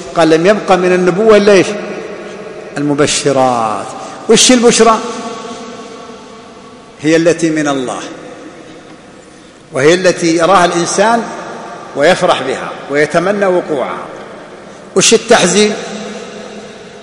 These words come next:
التي من الشيطان: "ليحزن الذين آمنوا وليس بضارهم شيئا إلا بإذن الله". وش حديث النفس؟ أن تنام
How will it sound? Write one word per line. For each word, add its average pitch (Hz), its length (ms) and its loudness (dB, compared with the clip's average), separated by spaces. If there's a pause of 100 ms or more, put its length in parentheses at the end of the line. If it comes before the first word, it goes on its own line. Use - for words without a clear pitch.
(1000)
التي 156 220 0
من 175 100 0
الشيطان: 160 500 0 (760)
"ليحزن 175 420 2
الذين 180 440 2
آمنوا 196 540 4
وليس 196 300 4
بضارهم 208 680 4 (800)
شيئا 165 460 2 (140)
إلا 156 300 4
بإذن 151 380 0
الله". 127 320 -4 (500)
وش 208 200 4
حديث 214 340 4
النفس؟ 220 500 2 (1800)
أن 151 120 -4
تنام 175 1120 2